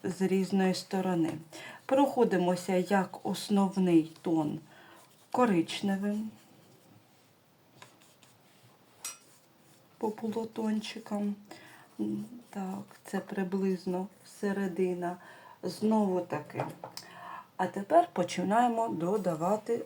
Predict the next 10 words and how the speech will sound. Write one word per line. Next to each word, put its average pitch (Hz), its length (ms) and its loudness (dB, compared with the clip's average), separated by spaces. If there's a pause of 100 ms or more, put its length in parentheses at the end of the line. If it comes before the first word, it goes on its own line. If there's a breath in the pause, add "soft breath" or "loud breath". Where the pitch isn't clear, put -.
(100)
велику 165 420 0
кількість 165 640 -4
відтінків. 156 640 -6 (760 loud breath)
Не 196 280 6
поспішаємо. 190 1040 0 (140)
Пензлик 208 720 2
можна 220 500 4
залишити 196 720 0
великий, 339 800 2 (140)
але, 240 580 4